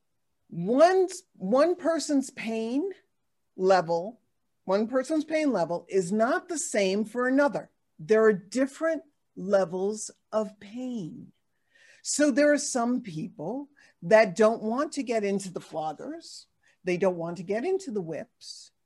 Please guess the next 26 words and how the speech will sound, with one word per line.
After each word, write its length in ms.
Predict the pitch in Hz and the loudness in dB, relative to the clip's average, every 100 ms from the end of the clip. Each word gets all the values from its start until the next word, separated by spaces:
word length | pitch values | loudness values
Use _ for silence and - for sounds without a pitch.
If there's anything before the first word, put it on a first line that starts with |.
| _ _ - | _ _ -20
okay? 480 | 143 185 170 190 262 _ - - 247 - | -14 -6 -4 -4 -6 _ -20 -20 -20 -8
They 220 | 180 226 | 4 6
want 380 | 214 233 302 330 | 6 4 4 4
to, 380 | 285 285 254 240 | 2 2 2 0
but 240 | 185 240 | 0 2
they 100 | 247 | 4
want 200 | 226 240 | 4 2
to 60 | 254 | 2
get 180 | 233 226 | 2 0
into 260 | 233 226 | 0 -4
the 160 | 196 190 | 0 2
other 160 | 190 190 | 2 0
sensations. 1120 | - 214 196 285 330 - - - - - - _ _ _ _ _ | -4 -6 -2 0 -2 -6 -10 -14 -18 -20 -20 _ _ _ _ _
You 160 | 185 214 | 0 4
know, 220 | 233 233 | 4 2
it's 260 | 247 214 - | -4 -4 -2
not 480 | 240 247 285 320 - _ _ - | 0 0 0 0 -2 _ _ -6
about 600 | 214 185 226 294 247 170 | -4 2 4 4 0 -2
being 480 | 214 220 214 208 196 | -2 0 0 0 -2
whipped. 800 | 180 165 170 226 240 - - - - - | -6 -8 2 6 6 4 -10 -16 -16 -10
It's 240 | 214 - | -8 -6
not 380 | 233 247 294 285 | -4 -2 -2 2
that, 240 | 233 233 _ _ _ _ _ _ | 0 0 _ _ _ _ _ _
it's 280 | 220 - - | -8 -8 -6
not, 400 | 226 240 285 - 175 180 _ | -4 -2 -4 -6 -14 -20 _
they're, 440 | 185 175 254 233 | -16 -4 -2 -2